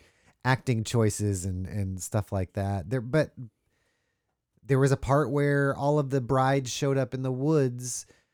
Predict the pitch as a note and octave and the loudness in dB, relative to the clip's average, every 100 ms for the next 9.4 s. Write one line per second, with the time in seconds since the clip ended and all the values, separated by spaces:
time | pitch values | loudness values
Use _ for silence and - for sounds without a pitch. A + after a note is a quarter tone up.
0 | _ _ - B2 A#2+ A2+ B2 A#2+ A#2 A2+ | _ _ -6 -2 -2 -2 -4 -2 -2 -4
1 | A2 A#2+ A#2+ - C3+ B2 A#2 B2 B2 A#2+ | -6 -6 -4 -4 -4 -4 -4 -4 -4 -2
2 | B2 A#2 A2+ A2 B2 C#3+ B2 A#2+ G2 A#2 | -2 2 0 0 0 2 2 0 -2 -2
3 | A2 A2 A2 G#2+ - _ _ _ _ _ | -2 -2 -4 -8 -12 _ _ _ _ _
4 | _ _ A#2 A2 G#2 C3+ C#3 B2+ - C#3+ | _ _ -6 -4 0 0 2 0 -2 -6
5 | - C3 A2+ E3+ C3+ A2 G2 C3+ B2 C3+ | -4 -2 2 4 2 0 -2 -2 0 0
6 | A#2 A#2 B2 - A2+ A2+ C3+ B2+ A#2 D3 | 0 0 -2 -2 0 2 2 0 0 0
7 | D#3+ C#3 - A2+ G#2+ G2+ G2+ G2+ G#2 B2+ | 0 -2 -4 -4 -2 -2 -2 -2 -4 -2
8 | B3 G#3+ G3+ D#3 F3+ F3+ - A3+ A#2 E2+ | 0 0 -2 0 2 2 0 0 0 -2
9 | F#2 - A2 G#2+ | -8 -4 -4 -4